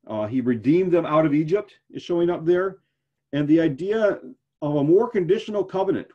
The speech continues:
where he is, he is the, um, you know, somebody that, you know, they're in a, they're in a condition where they can be deserted and, uh, cast off. You have in the Mosaic covenant, the covenant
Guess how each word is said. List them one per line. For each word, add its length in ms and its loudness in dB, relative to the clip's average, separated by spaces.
where 160 -2
he 140 -6
is, 280 -8
he 220 -6
is 220 0
the, 340 0
um, 520 -2
you 140 -2
know, 100 2
somebody 340 2
that, 200 -2
you 260 -2
know, 80 2
they're 200 2
in 180 0
a, 60 -4
they're 180 2
in 60 0
a 40 -2
condition 480 -2
where 160 2
they 160 0
can 140 -2
be 80 -4
deserted 640 0
and, 400 -4
uh, 60 -4
cast 420 -6
off. 320 -2
You 120 -4
have 360 -2
in 140 0
the 140 0
Mosaic 360 -2
covenant, 360 0
the 80 -4
covenant 500 -4